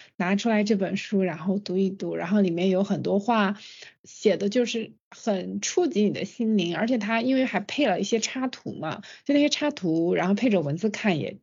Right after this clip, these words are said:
也真的我觉得非常有意思。嗯，首先其实我觉得它里面讲到了很多，呃，关于你现在是痛苦的，你现在是很难的，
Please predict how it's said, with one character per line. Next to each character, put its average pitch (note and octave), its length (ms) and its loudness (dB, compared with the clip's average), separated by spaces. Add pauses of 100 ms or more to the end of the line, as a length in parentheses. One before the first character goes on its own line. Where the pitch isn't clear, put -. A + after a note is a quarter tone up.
(140)
也 F3 200 2
真 G3 180 2
的 F#3+ 140 4
我 D3 80 -2
觉 D#3 120 -2
得 - 80 0
非 F3+ 220 0
常 E3 460 -6 (280)
有 D#3 200 -2
意 D#3 180 -2
思。 - 380 -10 (720)
嗯， G#3+ 260 6
首 G3+ 160 6
先 D#4+ 180 4
其 E4 100 -2
实 E4 280 4
我 A3+ 200 4
觉 F3 120 -4
得 G3 80 2
它 B3 140 0
里 A#3+ 140 2
面 F#3 240 -4
讲 - 280 -2
到 G3 160 -2
了 F3+ 120 0
很 - 460 -6
多， F#3+ 680 4 (320)
呃， D#3+ 340 0
关 G#3 260 2
于 F3+ 140 2 (100)
你 E3 160 -4
现 G3+ 240 0
在 G3 220 0
是 - 580 -4 (220)
痛 G#3+ 240 2
苦 A#2 160 -4
的， F#2 180 -2
你 - 160 -8
现 F3 220 -2
在 E3 160 0
是 E3+ 300 -2
很 D3 240 -4
难 - 260 -6
的， E3+ 220 0